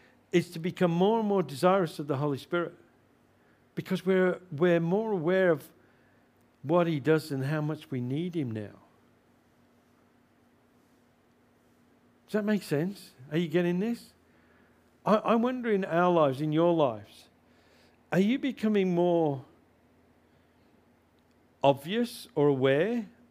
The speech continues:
of him and his work, his activity? Are we becoming more discerning and sensitive to it? Because we need to, because once we recognize and know that this is him, we need to be able to completely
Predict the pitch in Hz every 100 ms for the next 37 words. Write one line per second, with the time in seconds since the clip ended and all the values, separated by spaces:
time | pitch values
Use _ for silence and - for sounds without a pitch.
0 | _ - 147 135 151 180 170 160 143 104
1 | 143 175 185 156 135 117 - 143 151 196
2 | 180 160 165 135 156 - 165 156 147 147
3 | 156 156 151 - - 147 - - 151 156
4 | 190 196 147 131 - 156 156 180 170 151
5 | - 175 214 - _ _ _ _ _ _
6 | _ _ - 170 185 180 185 185 208 247
7 | - 175 143 123 143 - _ _ _ _
8 | _ _ 151 160 175 160 220 - 202 151
9 | 180 185 202 185 170 147 147 143 165 190
10 | 156 143 147 143 160 - 135 165 170 139
11 | 185 214 202 160 151 160 156 143 131 -
12 | 131 - 135 110 160 165 143 139